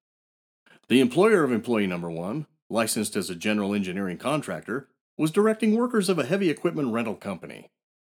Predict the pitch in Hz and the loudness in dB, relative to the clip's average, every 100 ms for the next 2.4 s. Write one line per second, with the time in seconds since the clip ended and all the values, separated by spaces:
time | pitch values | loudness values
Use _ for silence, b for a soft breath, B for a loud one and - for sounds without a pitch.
0 | _ - 95 120 135 131 131 127 156 123 | _ -8 -2 2 2 2 2 2 4 2
1 | 107 131 151 131 113 98 95 135 147 113 | 4 2 2 2 2 0 0 0 0 -2
2 | 95 - 135 143 | -6 -4 -4 -4